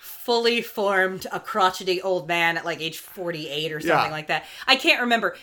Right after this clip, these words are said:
Speaker 1: Look up how old Wilford Brimley was in Cocoon, which was, like, appa-, I think was his first role. It was his
Speaker 2: Yeah.
Speaker 1: first big role. That was, like, his
Speaker 2: Yeah.
Speaker 1: breakout role. And he's way younger than you'd think.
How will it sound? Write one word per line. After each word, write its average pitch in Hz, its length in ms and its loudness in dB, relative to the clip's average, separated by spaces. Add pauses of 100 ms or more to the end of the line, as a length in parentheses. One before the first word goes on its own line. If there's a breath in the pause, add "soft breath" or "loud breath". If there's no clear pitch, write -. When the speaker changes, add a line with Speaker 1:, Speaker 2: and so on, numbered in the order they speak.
Speaker 1:
Look 277 340 -2
up 359 180 8
how 320 240 4
old 220 380 0
Wilford 208 280 -4
Brimley 190 280 0
was 170 240 2
in 165 140 -6
Cocoon, 160 360 -8
which 151 160 -12
was, 151 80 -10
like, 160 160 -6
appa-, 226 360 -6
I 226 80 0
think 311 320 -2
was 381 140 -2
his 254 140 -8
first 277 380 -4
role. 185 300 0
It 277 60 -6
was 233 100 -4
his 240 80 -6
Speaker 2:
Yeah. 165 140 0
Speaker 1:
first - 100 -4
big 208 160 6
role. 147 220 -4
That 233 80 0
was, 262 100 -4
like, 294 80 -4
his - 80 -2
Speaker 2:
Yeah. 127 100 2
Speaker 1:
breakout 196 400 4
role. 156 320 0 (340 loud breath)
And 233 140 4
he's 320 240 0 (220 soft breath)
way 320 300 2
younger 269 360 6
than 240 180 0
you'd 190 180 -4
think. 165 360 -8